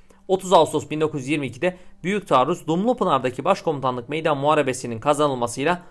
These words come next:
sonuçlandı. Ardından Mustafa Kemal Paşa birlikleri,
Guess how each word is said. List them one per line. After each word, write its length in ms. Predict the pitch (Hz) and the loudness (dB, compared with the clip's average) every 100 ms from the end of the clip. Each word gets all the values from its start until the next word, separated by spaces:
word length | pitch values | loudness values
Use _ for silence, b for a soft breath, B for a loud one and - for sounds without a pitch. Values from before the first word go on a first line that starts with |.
| B | B
sonuçlandı. 640 | - 156 143 143 117 107 98 b b | -2 0 0 0 -2 -4 -10 b b
Ardından 440 | - 156 143 143 135 | 6 6 6 0 -2
Mustafa 300 | 131 151 175 | -2 -2 0
Kemal 300 | 185 180 180 | 0 2 0
Paşa 380 | 160 165 196 - | -2 -4 -4 -4
birlikleri, 720 | 135 135 143 147 151 185 190 | -2 -2 -2 2 4 2 -4